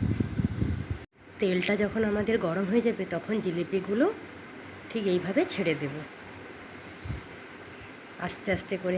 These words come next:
আমি দিচ্ছি, আপনারা দেখুন আমি কেমনভাবে দিচ্ছি। এরপর এগুলোকে হালকা আঁচে এপাশ ওপাশ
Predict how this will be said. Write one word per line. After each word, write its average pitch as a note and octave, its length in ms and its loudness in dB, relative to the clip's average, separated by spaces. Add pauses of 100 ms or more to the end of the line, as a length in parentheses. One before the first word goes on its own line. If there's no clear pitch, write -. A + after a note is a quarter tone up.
আমি F#3 160 4
দিচ্ছি, - 320 -4 (760)
আপনারা D3+ 260 0 (100)
দেখুন F#3 240 0 (1400)
আমি D3 180 -4
কেমনভাবে D3+ 480 0
দিচ্ছি। - 300 4 (2250)
এরপর G#3+ 260 6 (160)
এগুলোকে G3+ 400 0 (1080)
হালকা F3+ 320 4 (100)
আঁচে F#3+ 240 2 (2750)
এপাশ G3+ 240 4 (120)
ওপাশ G#3 200 0